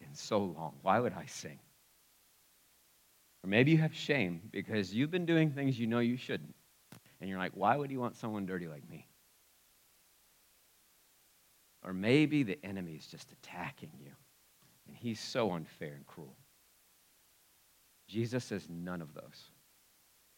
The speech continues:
So, Father, I ask right now for the person sitting here that's hurt. I don't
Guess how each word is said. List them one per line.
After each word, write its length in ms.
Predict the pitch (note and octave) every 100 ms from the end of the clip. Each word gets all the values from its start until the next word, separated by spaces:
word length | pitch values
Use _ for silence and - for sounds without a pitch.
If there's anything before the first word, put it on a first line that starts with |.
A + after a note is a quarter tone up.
| _ _ _ _ _ _ _ _ _ _ _ -
So, 140 | A2
Father, 380 | F#2+ A#2 A2+ G#2+
I 140 | G2+ G#2+
ask 300 | G#2+ G2+ -
right 240 | F#2+ A2+
now 140 | F#2 E2+
for 160 | -
the 60 | F2
person 360 | - F#2+ -
sitting 380 | F2+ - G2+ E2+
here 160 | E2 D#2+
that's 180 | D#2+ D2+ -
hurt. 160 | D2+ B1+ - _ _ _ _ _ _ _ _ _ _ _ _ _ _ _ _ _ _ -
I 60 | F#2+
don't 160 | G2+